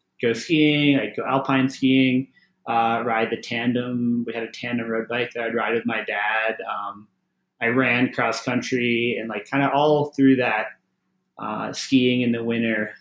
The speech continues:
Um, and then when I got to high school, I guess I sort of gravitated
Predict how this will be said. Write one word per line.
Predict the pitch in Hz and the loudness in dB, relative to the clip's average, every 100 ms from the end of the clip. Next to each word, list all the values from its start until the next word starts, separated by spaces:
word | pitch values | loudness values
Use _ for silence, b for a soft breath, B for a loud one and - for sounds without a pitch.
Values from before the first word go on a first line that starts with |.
| _ | _
Um, | 120 113 113 117 | -10 -6 -4 0
and | |
then | 127 131 123 - _ _ _ _ _ _ - | 2 4 2 0 _ _ _ _ _ _ -4
when | 143 | 2
I | |
got | 165 175 | 2 4
to | 147 | 0
high | 123 123 | 0 0
school, | 131 - 143 139 135 - | 0 2 4 6 4 2
I | 120 113 - | -2 -4 -2
guess | 123 120 | -2 -2
I | 123 | -4
sort | 117 - 131 123 | -4 -2 0 2
of | 123 120 - | 2 0 -2
gravitated | 127 110 120 123 135 131 127 131 | -2 0 -2 4 6 6 6 2